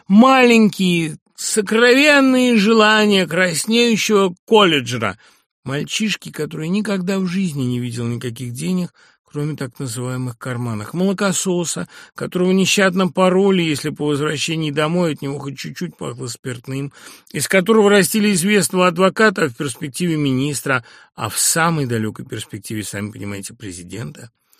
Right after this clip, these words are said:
Редрик, прищурив воспаленные глаза от слепящего света, молча смотрел ему вслед. Он был холоден и спокоен, он знал, что сейчас произойдет.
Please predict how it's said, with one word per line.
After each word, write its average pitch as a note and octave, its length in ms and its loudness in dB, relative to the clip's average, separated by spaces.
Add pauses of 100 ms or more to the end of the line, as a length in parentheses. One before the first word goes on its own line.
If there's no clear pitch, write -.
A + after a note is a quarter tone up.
(340)
Редрик, D3 640 0
прищурив B2+ 640 -8
воспаленные C#3 680 -8
глаза B2+ 580 -6 (760)
от A#2 120 -12
слепящего B2 800 -6
света, D#3+ 640 -8 (600)
молча D#3+ 520 -4
смотрел B2+ 640 -8
ему A#2 320 -8
вслед. E2+ 460 -16 (760)
Он A3+ 160 0
был A3+ 120 -2
холоден F#3 640 -6
и G#2+ 60 -10
спокоен, A3+ 520 -6
он B3+ 160 0
знал, G3+ 300 0
что G#2 220 -10
сейчас G#2 400 -12
произойдет. F#2 640 -16